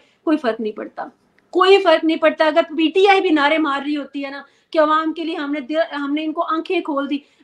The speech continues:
भाई ये अवाम अगर इतनी जाहिल थी कि इनको इकहत्तर में आधे से ज्यादा मुल्क आपका अलग हो गया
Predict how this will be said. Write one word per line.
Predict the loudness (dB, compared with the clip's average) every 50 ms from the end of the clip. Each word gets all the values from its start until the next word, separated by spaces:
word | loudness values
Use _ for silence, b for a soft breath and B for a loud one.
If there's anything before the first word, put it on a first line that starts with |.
| -4 -2
भाई | 0
ये | 0 2 2 2 2
अवाम | 2 2 2 0 0 0 2 2 0
अगर | 0 -2 -4 -6
इतनी | -6 -8 -12 -14 -8 -6 -2 0 0 0 2
जाहिल | 2 2 2 2 0 -4 -6
थी | -6 -6 -6
कि | -6 -6
इनको | -4 -4 -4 -4 -4 -4
इकहत्तर | -4 -6 -8 -8 -8 _ -6 -4 -2
में | 0 0 -2
आधे | 0 2 2 2 2 2 -2 -4
से | -4 -6 -4
ज्यादा | -4 -2 2 2 2
मुल्क | 2 2 2 0 0 0 2
आपका | 2 2 2 0 -2
अलग | -2 0 0 -2 -2 -2
हो | -2 -4 -6
गया | -4 -6 -8 -8